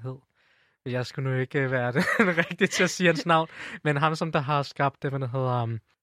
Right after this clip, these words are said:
ah, jeg kan ikke huske, øh, de danske, men, øh, for eksempel, øhm,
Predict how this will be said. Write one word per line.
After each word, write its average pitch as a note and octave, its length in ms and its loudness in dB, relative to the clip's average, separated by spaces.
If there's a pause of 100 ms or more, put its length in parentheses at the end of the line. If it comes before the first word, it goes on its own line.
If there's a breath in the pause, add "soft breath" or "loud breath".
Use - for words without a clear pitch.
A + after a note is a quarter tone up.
(200)
ah, - 80 2 (480 loud breath)
jeg - 100 -16
kan - 80 -10
ikke - 120 -10
huske, - 340 -6
øh, A#2+ 80 -2
de A2+ 200 -8
danske, A#2+ 440 -8
men, G#2+ 300 -6
øh, A2 260 -6
for C3 100 -6
eksempel, A2+ 600 -6
øhm, G#2+ 440 -4